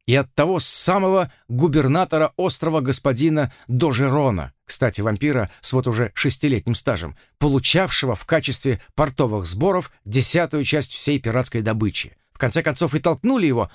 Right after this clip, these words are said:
на поиски приключений. Помимо этого, Дожерон неплохо зарабатывал и на комиссионных от своих зубастых собратьев, давших ему непререкаемую клятву не убивать никого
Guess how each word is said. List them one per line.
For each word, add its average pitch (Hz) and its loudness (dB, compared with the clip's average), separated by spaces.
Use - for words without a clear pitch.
на 120 0
поиски 151 0
приключений. 110 -4
Помимо 156 2
этого, 139 -2
Дожерон 135 0
неплохо 160 2
зарабатывал 151 0
и 143 0
на 151 0
комиссионных 113 -2
от 135 -2
своих 139 0
зубастых 131 0
собратьев, 113 -2
давших 143 0
ему 147 0
непререкаемую 139 0
клятву 135 0
не 127 2
убивать 123 0
никого 110 -2